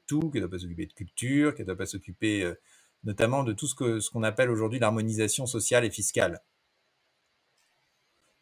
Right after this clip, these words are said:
Autant je suis très donc pro-européen, autant je me méfie du discours actuel sur l'harmonisation sociale et fiscale, qui voudrait en fait imposer un modèle,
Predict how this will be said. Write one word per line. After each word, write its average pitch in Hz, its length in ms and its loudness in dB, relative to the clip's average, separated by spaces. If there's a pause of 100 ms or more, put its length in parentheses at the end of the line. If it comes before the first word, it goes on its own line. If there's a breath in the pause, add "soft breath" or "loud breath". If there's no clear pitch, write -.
Autant 139 360 6
je 120 80 2
suis 113 180 -4
très 127 200 8
donc 113 200 2
pro-européen, 117 760 4
autant 139 280 2
je 120 80 2
me 107 140 2
méfie 120 300 2
du 127 100 -4
discours 110 340 0
actuel 120 300 4
sur 110 120 0
l'harmonisation 113 720 2
sociale 107 400 2
et 87 60 -6
fiscale, 127 560 0 (1000)
qui 113 120 -4
voudrait 120 360 8
en 107 80 4
fait 143 240 6
imposer 113 360 4
un 113 100 6
modèle, 107 520 4